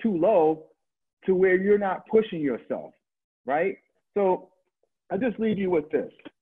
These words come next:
And it, it basically says you have to set goals that are almost out of reach. If you set a goal that is attainable without much work or thought, you are stuck with something below your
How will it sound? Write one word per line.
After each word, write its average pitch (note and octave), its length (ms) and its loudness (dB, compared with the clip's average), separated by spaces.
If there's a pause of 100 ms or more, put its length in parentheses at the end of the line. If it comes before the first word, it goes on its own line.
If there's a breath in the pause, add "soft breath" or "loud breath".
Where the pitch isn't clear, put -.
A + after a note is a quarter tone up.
(440)
And E3 140 -6
it, D#3+ 180 -8
it F3+ 160 -6
basically A3 440 0
says D3+ 280 0
you G3+ 120 -2
have B3 180 0
to G#3 140 -6
set F3+ 240 -2
goals D3 300 2
that D3 120 2
are B2+ 120 -4
almost F3 540 -4
out D3 180 0
of B2+ 160 -6
reach. A2+ 280 -8 (840)
If F3+ 160 -4
you B3 220 0
set B3 160 0
a G#3 80 0
goal F3 380 -2
that D3 180 2
is C3+ 120 -6
attainable D#3+ 520 -6
without C#3+ 440 -2
much D3+ 280 -8
work E3+ 320 -6
or B2+ 160 -6 (140)
thought, G3+ 300 0 (480)
you F3 200 0
are C#3+ 80 -6 (140)
stuck G3+ 240 -4
with D#3 200 -6
something F3 300 -8
below D3 380 -4
your C#3 180 -4